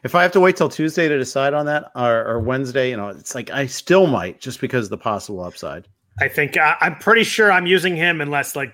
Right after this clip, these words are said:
Speaker 2: we hear
Speaker 1: 'Cause
Speaker 2: something.
Speaker 1: they're, they're off on Monday.
Speaker 2: They're off on
Speaker 1: So
Speaker 2: Monday, yeah. So you, you have to, you have to have somebody else that is off on Monday also. So hopefully that you can,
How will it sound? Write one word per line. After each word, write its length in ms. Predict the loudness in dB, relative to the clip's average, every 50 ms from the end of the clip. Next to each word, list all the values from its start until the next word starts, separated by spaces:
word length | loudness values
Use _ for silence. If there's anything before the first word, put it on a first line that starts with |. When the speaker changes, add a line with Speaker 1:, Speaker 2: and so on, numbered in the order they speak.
| _ _ _
Speaker 2:
we 140 | -12 -8 -4
hear 120 | -2 -2
Speaker 1:
'Cause 200 | -2 -2 0 2
Speaker 2:
something. 260 | 2 2 2 2 0 2
Speaker 1:
they're, 20 |
they're 220 | 4 4 6 6
off 220 | 4 4 4 2 0
on 160 | -2 -4 -6
Monday. 340 | -8 -12 -12 -12 -14 -16 -18 _ _
Speaker 2:
They're 140 | 0 2 2
off 120 | 4 2
on 100 | 2 2
Speaker 1:
So 80 | 0 0
Speaker 2:
Monday, 200 | -2 -4 -4 -4
yeah. 120 | -4 -4
So 140 | -4 -6 -4
you, 100 | -2 -2
you 240 | -2 -4 -4 -2 0
have 220 | 2 2 0 0
to, 180 | -2 -6 -6 -6 -8 _ _ _ _
you 100 | -2 -2
have 100 | 2 2
to 60 | 0
have 80 | 0 0
somebody 400 | 0 -2 0 0 0 -2 0 0
else 280 | 0 0 0 -2 -6
that 140 | -8 -8 -8
is 100 | -6 -4
off 200 | -4 -4 -4 -4
on 140 | -8 -8 -6
Monday 240 | -8 -6 -4 -4 -2
also. 360 | -2 -2 -2 -2 -4 -4 -4
So 140 | -4 -6 -6
hopefully 320 | -6 -6 -6 -8 -8 -8
that 80 | -10 -10
you 80 | -12
can, 240 | -14 -14 -16 -16